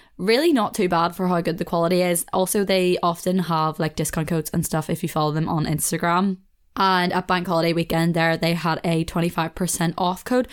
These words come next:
So I actually ended up ordering another one 'cause it was on sale for, like,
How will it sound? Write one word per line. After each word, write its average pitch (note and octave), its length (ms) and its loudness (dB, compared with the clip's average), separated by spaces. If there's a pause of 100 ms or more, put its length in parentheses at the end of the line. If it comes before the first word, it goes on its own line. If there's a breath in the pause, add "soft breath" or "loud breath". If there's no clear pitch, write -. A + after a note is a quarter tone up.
(180 loud breath)
So G3+ 140 0
I F#3+ 60 2
actually F3+ 360 0
ended F3 260 0
up F3+ 200 0
ordering E3+ 560 2
another E3 340 2
one F3+ 240 2
'cause E3+ 340 0
it E3+ 160 -2
was F3 200 0
on E3+ 200 0
sale D#3 220 -2
for, E3 140 -4
like, E3 180 -2